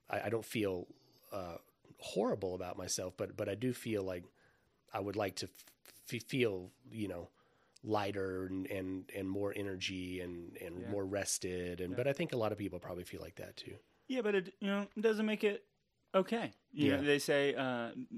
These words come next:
Speaker 2: uh, normal does not mean natural. In,
Speaker 1: Yeah.
Speaker 2: in, uh, like, the fitness background that I, I have, normal does not mean natural. Just 'cause it's normal that people are underslept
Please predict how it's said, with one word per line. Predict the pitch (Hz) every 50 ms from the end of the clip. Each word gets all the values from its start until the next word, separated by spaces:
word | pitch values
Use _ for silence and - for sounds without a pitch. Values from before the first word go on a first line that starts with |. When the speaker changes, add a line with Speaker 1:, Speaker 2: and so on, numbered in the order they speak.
| - -
Speaker 2:
uh, | - 123 117 110 107 104 104 98 -
normal | 123 135 156 175 175 156 120 107 107 107 - _ -
does | 117 120 117 107
not | 123 123 123 -
mean | 120 120 113 107 107
natural. | 104 95 98 98 - 113 117 127 - _ _ _ _ _ -
In, | 117 113
Speaker 1:
Yeah. | 107 101 95 95
Speaker 2:
in, | 113 104 104 - - -
uh, | - 110 107 104 -
like, | 110 104 104 -
the | 104
fitness | - - - - 117 107 95
background | - 104 101 104 - 101 104 104
that | 104 101 101 101 - - 101 98 98 95 -
I, | 107
I | 101
have, | 101 104 101 101 98
normal | 110 120 127 135 135 131 120
does | 117 117
not | 117 120 117 113
mean | 113 113
natural. | 113 110 110 104 - 110
Just | 104 117 117 -
'cause | - 131 113
it's | 113 107 -
normal | 120 117 117 117 113 113
that | 113 -
people | - 117 110 - 113 110 107 - - - - _ -
are | 120 117 110
underslept | - 120 113 113 110 - - 123 113 110 113 - - - -